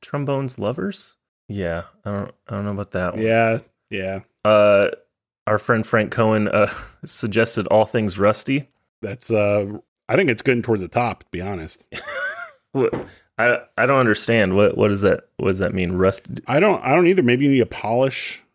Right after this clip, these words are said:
Speaker 2: really work, work it out, you know, polish the brass, really, you know, slide it in, you know, just, like, really.
Speaker 1: Okay.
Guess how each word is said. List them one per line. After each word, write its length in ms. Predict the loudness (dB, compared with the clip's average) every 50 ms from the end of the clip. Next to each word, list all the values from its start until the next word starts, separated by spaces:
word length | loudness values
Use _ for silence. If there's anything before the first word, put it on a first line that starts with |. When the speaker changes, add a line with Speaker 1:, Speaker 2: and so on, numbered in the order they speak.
| _ _ _ _ _ _ _ _ -4
Speaker 2:
really 240 | 0 2 4 4
work, 380 | 4 4 4 4 4 4 2 -2
work 340 | -2 0 2 2 2 2 2
it 60 | 2
out, 260 | 2 2 2 2 0
you 60 | -2
know, 100 | -4 -4
polish 560 | -6 -4 -2 0 2 4 4 4 2 0 -2 -4
the 80 | -6
brass, 560 | -4 -2 -2 -2 0 0 -2 -4 -6 -6 -4
really, 240 | -2 -2 0 0 0
you 140 | 0 -2 -2
know, 100 | -4 -4
slide 380 | -6 -8 -6 -4 -4 -2 -2 -2
it 100 | -2 -2
in, 260 | -2 -2 -2 -2 -2
you 80 | -4
know, 200 | -4 -4 -6 -6
just, 200 | -6 -8 -8 -10
like, 120 | -10 -10 -10
really. 320 | -8 -8 -8 -6 -6 -2 0
Speaker 1:
Okay. 400 | 2 2 2 2 0 -2 -2